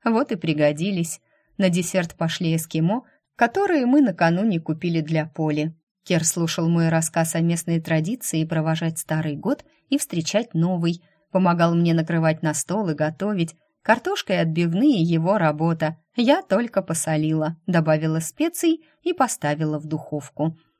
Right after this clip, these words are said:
И под бой курантов он, прикрыв глаза, что-то загадал. Я видела это по его лицу.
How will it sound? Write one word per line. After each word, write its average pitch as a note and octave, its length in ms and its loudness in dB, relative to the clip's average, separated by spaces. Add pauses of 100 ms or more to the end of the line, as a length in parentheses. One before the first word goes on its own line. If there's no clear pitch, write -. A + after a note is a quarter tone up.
(220)
И F#3+ 100 0
под F#3+ 240 0
бой A#3+ 220 0
курантов A3+ 680 0 (220)
он, C4+ 260 6
прикрыв A3 460 -4
глаза, G3 480 -2
что-то D4 500 -2
загадал. A#3+ 800 -2 (300)
Я A#3 200 2
видела F#3 340 0
это E3 240 0
по E3+ 100 -4
его F3 280 0
лицу. E3 500 -4